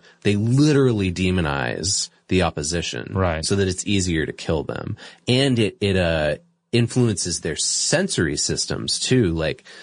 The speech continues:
Speaker 1: so that they're not smelling blood or they're not hearing the screams of the people they're killing.
Speaker 2: Right.
Speaker 1: Um, it's all this to the end of subsequently making it easier for them to, to kill the enemy.
Speaker 2: Yeah.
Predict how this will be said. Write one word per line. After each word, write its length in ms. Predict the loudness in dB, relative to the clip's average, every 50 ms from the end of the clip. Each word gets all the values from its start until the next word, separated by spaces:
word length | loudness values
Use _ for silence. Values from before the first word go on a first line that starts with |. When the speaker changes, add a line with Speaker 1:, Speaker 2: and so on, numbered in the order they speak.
| -14 -8
Speaker 1:
so 220 | -4 -2 0 0
that 160 | 0 0 0
they're 100 | 0 0
not 240 | 0 2 0 0 -2
smelling 720 | -2 -2 -2 -2 -2 0 0 0 2 2 0 0 0 -2 -4
blood 720 | -4 -4 -2 0 2 2 2 0 -2 -4 -8 -10 -14 -18 _ -20 -12 -6
or 80 | -2 0
they're 120 | 0 0 0
not 140 | 0 -2 -4
hearing 460 | -6 -6 0 2 2 2 2 2 0
the 80 | 0
screams 640 | -2 -2 -4 -2 0 2 2 4 4 2 2 0 -2
of 80 | -4
the 80 | -6 -6
people 320 | -6 -4 -6 -4 -4 -4
they're 140 | -4 -4 -6
killing. 520 | -8 -6 -8 -8 -6 -6 -8 -10 -10 -6 -4
Speaker 2:
Right. 300 | -2 0 0 0 -2 -6 -10 -12 -6 -4
Speaker 1:
Um, 680 | -2 0 0 0 0 0 -2 -4 -6 -8 -10 -12 -14 _ _ _ _ _ _ -20 -20 _ -18
it's 300 | -18 -16 -12 -12 -12 -8 _
all 280 | 2 2 4 4 4 2
this 440 | 2 2 0 0 0 -2 -4 -6 -6 -6
to 120 | -4 -2
the 160 | 2 2 2 2
end 220 | 2 0 0 0
of 120 | -2 -2 -2
subsequently 460 | -2 -2 -2 -4 -2 -4 -4 -2 -2
making 440 | -2 0 0 0 0 -2 -2 -2 -2
it 120 | -2 -4 -4
easier 480 | -4 -2 -2 -2 0 0 -2 -2 -2 -2
for 180 | -4 -4 -4
them 260 | -2 -2 -4 -4 -6 -6
to, 200 | -4 -4 -4 -4
to 220 | -4 -4 -6 -6
kill 380 | -6 -6 -4 -2 0 0 0 -2
the 200 | -4 -4 -6 -6
enemy. 480 | -6 -6 -8 -8 -10 -10 -12 -12 -16 _ _ -4
Speaker 2:
Yeah. 280 | -2 0 0 0 -2